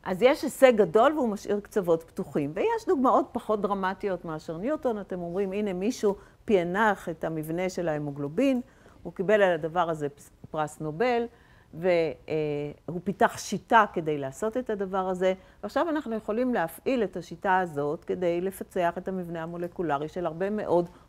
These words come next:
מולקולות גדולות וחשובות אחרות. ואז יש לנו הישג מרשים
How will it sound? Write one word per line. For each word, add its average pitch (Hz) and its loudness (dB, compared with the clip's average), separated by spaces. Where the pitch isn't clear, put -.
מולקולות 185 2
גדולות 160 6
וחשובות 175 0
אחרות. 269 2
ואז 220 6
יש 285 10
לנו 269 6
הישג 240 4
מרשים 202 -2